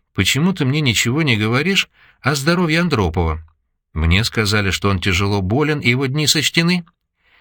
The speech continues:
Я видел, как он у меня в гостях, не пьёт, почти ничего не ест, говорит, что может употреблять пищу только без соли».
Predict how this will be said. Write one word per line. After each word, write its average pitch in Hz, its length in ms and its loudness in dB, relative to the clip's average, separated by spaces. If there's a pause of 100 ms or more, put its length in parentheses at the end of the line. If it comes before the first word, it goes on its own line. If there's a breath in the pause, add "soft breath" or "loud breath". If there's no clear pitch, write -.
(380 soft breath)
Я 127 220 2
видел, 156 340 0
как 92 200 -2
он 131 120 2
у 127 40 2
меня 127 220 0
в 123 60 -2
гостях, 139 480 -2
не 92 160 4
пьёт, 139 420 -2
почти 95 320 0
ничего 95 380 2
не 104 180 2
ест, 185 320 -2 (500 soft breath)
говорит, 131 420 0
что - 160 0
может 98 260 0
употреблять 95 560 0
пищу 92 320 0
только 98 260 0
без 95 260 0
соли». 170 440 0